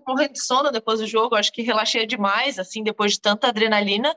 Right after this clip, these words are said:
mas eu confesso que muita gente me perguntou isso depois do jogo, e a única coisa que me veio em mente foi, "Gente, eu tava jogando, eu tava jogando, o que que eu queria mais?" Eu ia pensar em pressão, em coisa ruim, eu só tava pensando em coisas boas, assim, então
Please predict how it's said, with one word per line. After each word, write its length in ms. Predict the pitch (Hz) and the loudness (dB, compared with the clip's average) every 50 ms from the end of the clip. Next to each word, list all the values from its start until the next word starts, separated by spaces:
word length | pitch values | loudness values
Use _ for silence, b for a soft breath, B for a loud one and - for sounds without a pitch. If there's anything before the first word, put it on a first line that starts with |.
| - | -4
mas 840 | - 220 226 226 233 233 240 233 233 226 226 220 214 220 214 214 - | -2 0 2 4 4 4 4 4 4 2 2 2 0 0 -2 -4 -2
eu 140 | - - 247 | -2 -2 2
confesso 400 | 254 285 285 - 311 269 294 - | 2 2 2 2 2 0 0 0
que 120 | - 294 | -2 -2
muita 260 | 277 285 311 311 339 302 | -2 -2 0 0 0 0
gente 180 | 302 294 - - | 0 -2 -4 -4
me 80 | 294 277 | -4 -2
perguntou 420 | - 269 269 269 269 262 269 262 | -2 -2 0 -2 -2 -2 0 0
isso 160 | 262 262 - | 0 0 -2
depois 300 | - 220 214 214 214 220 | -4 -2 -2 0 -2 -2
do 40 | 208 | -2
jogo, 280 | 208 208 196 196 202 202 | -2 -2 -4 -2 0 0
e 20 | |
a 60 | 214 | 0
única 240 | 226 247 - 285 277 | 0 0 -2 -2 -2
coisa 200 | - 262 254 262 | 0 -2 -4 -4
que 80 | - 254 | -4 -4
me 140 | 240 240 | -4 -4
veio 200 | 226 226 247 226 | 0 0 2 2
em 60 | 233 220 | 2 2
mente 360 | 220 220 226 247 240 - - | 2 2 2 0 -2 -6 -4
foi, 340 | - 247 226 208 202 196 - - | -2 0 0 0 0 -2 -4 -6
"Gente, 180 | 254 294 302 | -8 -4 -2
eu 80 | 349 311 | 0 0
tava 240 | 311 294 302 311 320 | 2 2 4 2 2
jogando, 880 | 277 339 339 339 294 311 311 339 403 440 427 330 254 202 165 156 175 - | 2 2 0 0 2 2 2 4 2 2 0 -2 -4 -4 -4 -6 -4 -4
eu 100 | - - | -2 2
tava 200 | 330 339 427 415 | 2 2 2 4
jogando, 460 | 403 453 453 - 403 381 427 427 381 | 4 2 4 4 4 2 4 2 2
o 40 | 370 | 0
que 120 | - 370 339 | 0 0 2
que 60 | 427 | 2
eu 80 | 440 | 0
queria 340 | 440 427 403 403 403 415 466 - - | 2 2 2 2 2 2 0 0 0
mais?" 400 | 339 311 320 370 415 392 339 247 | 0 0 2 0 -2 -2 -2 0
Eu 160 | 269 254 285 | 0 0 2
ia 200 | 339 415 427 427 | 2 0 0 -2
pensar 440 | - - 392 359 359 - - 320 349 | -2 -4 -4 -4 -4 -4 -4 -4 -4
em 120 | 359 _ _ | -4 _ _
pressão, 500 | - 349 311 294 - - - 269 277 285 | -2 -2 0 0 -2 -2 0 0 2 2
em 140 | 262 247 233 | 0 0 0
coisa 320 | - 277 - - 302 254 | 0 0 0 2 0 0
ruim, 320 | 233 202 214 233 254 269 240 | -2 -2 -2 -2 0 0 0
eu 100 | 226 226 | 0 -2
só 140 | - 240 | -2 -4
tava 240 | 240 262 262 285 302 | -2 0 0 0 0
pensando 380 | - 302 294 294 302 294 285 294 | 0 -2 -2 0 0 -2 -2 -2
em 40 | 294 | -2
coisas 360 | 302 285 294 302 302 285 247 | -2 0 0 0 -2 -2 -2
boas, 400 | 240 254 254 254 240 220 208 196 | -2 0 0 2 2 0 0 -2
assim, 220 | 202 202 - 220 | -4 -4 -4 -6
então 360 | 214 214 - 220 226 240 277 | -6 -2 0 2 2 2 -2